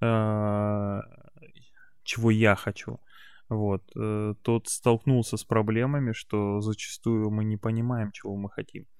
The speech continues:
Вот, и есть такой вывод, э, в этой книжке мне очень понравился, что у образованного человека больше «мы», чем «я», а необразованного больше «я», чем мы.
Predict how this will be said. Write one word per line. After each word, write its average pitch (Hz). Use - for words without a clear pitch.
Вот, 101
и 107
есть 110
такой 117
вывод, 127
э, 101
в 110
этой 107
книжке 110
мне 107
очень 110
понравился, 117
что 104
у 120
образованного 113
человека 117
больше 113
«мы», 117
чем 104
«я», 101
а 104
необразованного 110
больше 113
«я», 110
чем 104
мы. 104